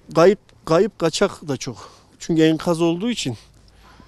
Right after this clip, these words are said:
e, bulamıyorsun yani. Cihazlarla arama yapıyor maskeden gelen arkadaşlar.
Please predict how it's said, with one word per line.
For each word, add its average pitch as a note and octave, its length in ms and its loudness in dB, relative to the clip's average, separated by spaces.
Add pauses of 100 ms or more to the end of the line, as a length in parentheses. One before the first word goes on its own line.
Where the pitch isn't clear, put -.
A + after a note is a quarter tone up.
(400)
e, D3 200 -2
bulamıyorsun F3 680 4
yani. C3+ 320 0
Cihazlarla D#3 600 2
arama D#3 280 2
yapıyor C3+ 380 -2
maskeden C#3 500 -4
gelen C#3 200 0
arkadaşlar. C3+ 640 -2